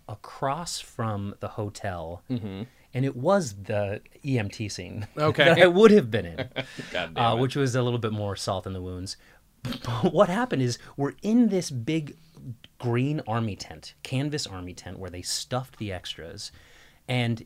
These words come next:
Speaker 1: it was hot all day, and then it turned into a muggy night.
Speaker 2: Ooh.
Speaker 1: There was no lights. There was mosquitoes.
Speaker 2: Oh, come on.
Speaker 1: It was, it was horrendous.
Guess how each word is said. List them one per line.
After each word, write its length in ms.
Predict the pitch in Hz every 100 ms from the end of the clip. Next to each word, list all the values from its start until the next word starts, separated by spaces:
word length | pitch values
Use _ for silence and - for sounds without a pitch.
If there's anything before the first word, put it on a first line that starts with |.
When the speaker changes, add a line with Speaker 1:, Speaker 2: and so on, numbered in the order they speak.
| -
Speaker 1:
it 120 | 127 95
was 120 | -
hot 380 | - - 151 165
all 140 | 160 147
day, 360 | 147 147 143 _ _ _ -
and 220 | 104 104
then 100 | 98
it 160 | 98 -
turned 260 | - 95
into 260 | 92 90 92
a 40 |
muggy 380 | 87 95 90 92
night. 460 | 90 107 165 - - -
Speaker 2:
Ooh. 500 | 110 104 78 71 64 50
Speaker 1:
There 160 | 90
was 160 | 82 -
no 200 | 90 107
lights. 520 | 147 139 135 - - - _
There 140 | 90 90
was 160 | 85
mosquitoes. 880 | 87 - - 151 143 143 135 131 -
Speaker 2:
Oh, 140 | 127 131
come 240 | - 90 90
on. 320 | 101 110 104
Speaker 1:
It 100 | 165
was, 400 | 175 180 160 - -
it 100 | 135
was 220 | 151 165 -
horrendous. 520 | 113 135 135 95